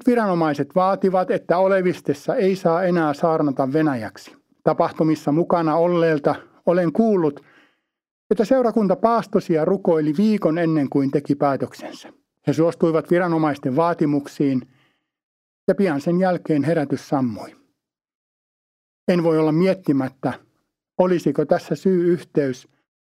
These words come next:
ja mitä olisikaan tapahtunut, jos seurakunta ei olisi vaatimukseen suostunut. Suomessa historiamme on kulkenut eri latuja,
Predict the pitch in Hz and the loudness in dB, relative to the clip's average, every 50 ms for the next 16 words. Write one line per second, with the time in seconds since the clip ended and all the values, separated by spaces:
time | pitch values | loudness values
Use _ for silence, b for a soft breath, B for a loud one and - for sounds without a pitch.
0 | _ _ 202 226 254 262 - 220 208 220 226 214 214 190 147 175 156 151 143 - | _ _ 2 2 2 2 2 2 2 2 0 0 0 0 0 0 0 0 0 0
1 | - 185 202 175 - - - 151 143 143 143 143 - - - 185 190 190 190 170 | 0 2 0 0 0 -2 -2 -2 -2 0 -2 -6 -6 0 0 0 2 2 0 -2
2 | - - 160 156 147 143 143 143 285 208 160 156 165 151 143 143 139 - 135 120 | 0 0 0 0 0 0 -2 -2 0 0 0 0 0 0 0 0 -2 -2 -2 0
3 | 160 156 151 - - 131 131 123 - - - 151 147 139 - 175 156 139 120 - | 0 0 0 0 -2 -2 -2 -4 -6 -6 -4 -2 -2 0 -2 -2 -2 -2 -4 -8
4 | - 117 101 98 - - - _ _ _ _ _ _ _ - 165 160 151 147 143 | -14 -16 -16 -14 -16 -18 -20 _ _ _ _ _ _ _ 0 0 0 0 -2 -4
5 | - 139 139 156 151 - - 147 151 151 147 143 147 147 143 143 - 185 175 - | -4 -2 -2 -2 -2 0 0 0 0 0 0 0 0 0 0 0 0 0 2 2
6 | 170 151 147 143 143 262 208 185 170 160 156 170 175 175 - 180 160 156 151 | 0 0 0 -2 -2 0 0 0 2 2 0 0 -2 0 0 0 2 2 0